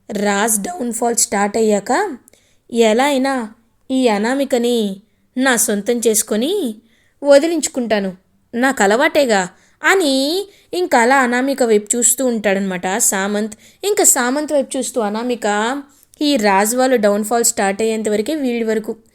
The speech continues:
వీడు నా మాట వినలేదనుకో వీడిని వదిలేసి వేరే వాడి దగ్గరికి వెళ్తానని" చెప్పి ఇంకా రాజ్ వాళ్ళని ఎలా అయినా పడగొట్టాలనే కుళ్ళుతోనే, జెలస్తోనే ఇంకా సామంత్ దగ్గరికి వస్తుంది కాబట్టి సామంత్ వైపు చూస్తూ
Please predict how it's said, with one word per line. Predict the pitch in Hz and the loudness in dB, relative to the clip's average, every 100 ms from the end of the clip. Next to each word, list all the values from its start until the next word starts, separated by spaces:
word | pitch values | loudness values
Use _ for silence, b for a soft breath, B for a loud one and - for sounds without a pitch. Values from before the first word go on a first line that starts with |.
| _ _ - | _ _ -8
వీడు | 208 226 277 | -2 0 0
నా | 381 320 | 0 0
మాట | 240 233 277 | 0 -2 0
వినలేదనుకో | 269 240 214 208 208 202 214 220 b b b | 0 2 0 0 0 0 -2 -6 b b b
వీడిని | 220 254 294 311 | -4 -2 0 4
వదిలేసి | 277 262 285 440 | 4 6 6 6
వేరే | 403 285 302 349 | 6 8 8 8
వాడి | 320 277 | 4 4
దగ్గరికి | 254 247 | 2 2
వెళ్తానని" | 240 220 214 196 196 | 0 2 0 0 -4
చెప్పి | 190 202 202 240 349 403 b b 359 | -4 -4 -2 -2 -4 -6 b b -2
ఇంకా | 392 339 262 | 2 6 6
రాజ్ | 262 220 208 262 269 | 6 4 4 4 4
వాళ్ళని | 285 254 254 240 226 240 294 | 4 6 6 2 2 0 2
ఎలా | 233 220 247 | 4 4 4
అయినా | 269 277 285 269 - | 2 2 0 0 0
పడగొట్టాలనే | 254 247 262 254 247 233 226 226 | 2 4 2 2 2 2 2 -2
కుళ్ళుతోనే, | - 247 262 262 226 208 202 233 320 - B B | -2 -2 -2 -2 -2 0 -2 -2 -6 -10 B B
జెలస్తోనే | 214 262 302 - 269 226 208 240 311 - b b | 4 4 4 2 2 2 0 0 -4 -10 b b
ఇంకా | 415 440 | -2 2
సామంత్ | 381 294 269 302 285 | 2 2 2 0 -2
దగ్గరికి | 240 247 | -2 0
వస్తుంది | 233 - 226 214 | 0 0 -4 -2
కాబట్టి | 202 240 | 0 0
సామంత్ | - 208 220 247 247 | 0 0 -2 -2 -2
వైపు | 208 - | -2 -2
చూస్తూ | 214 208 208 214 269 | -6 -4 -2 0 -2